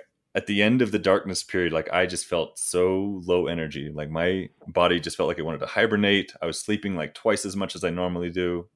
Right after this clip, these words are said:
And I don't like that. I don't like to sleep more than I need to. Um,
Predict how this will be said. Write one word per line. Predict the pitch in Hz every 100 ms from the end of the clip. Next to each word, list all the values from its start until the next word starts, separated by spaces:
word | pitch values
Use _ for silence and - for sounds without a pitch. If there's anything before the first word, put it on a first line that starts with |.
| _
And | 78
I |
don't | 85 78
like | 80 76
that. | 87 87
I | 78
don't | 85
like | 85 -
to |
sleep | - 87 85
more | 92 85
than | 90
I |
need | 90 90
to. | 95 95 _ _ - - _ _ _ -
Um, | 87 82 80 80